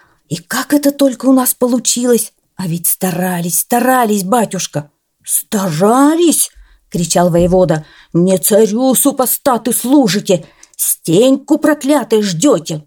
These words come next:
Вот я вам!» приказал воевода плотников избить батагами. Однако писать обо всем царю и просить новых денег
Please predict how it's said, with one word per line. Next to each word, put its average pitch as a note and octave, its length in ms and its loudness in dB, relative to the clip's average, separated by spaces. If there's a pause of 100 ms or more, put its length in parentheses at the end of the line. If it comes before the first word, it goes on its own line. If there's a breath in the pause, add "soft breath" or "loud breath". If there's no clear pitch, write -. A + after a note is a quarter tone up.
Вот F#3 520 -4
я D3 220 -4
вам!» D#3 480 -4 (720)
приказал E3 560 0
воевода A#3 520 -2
плотников A3 760 -2
избить E3 500 -4
батагами. D3+ 760 -4 (920 soft breath)
Однако D4+ 400 2
писать D4 380 0
обо G3 160 0
всем D4 300 2
царю G#3+ 420 0
и G3+ 80 -2
просить F3 500 -4
новых C#4+ 400 2
денег A#3+ 440 -4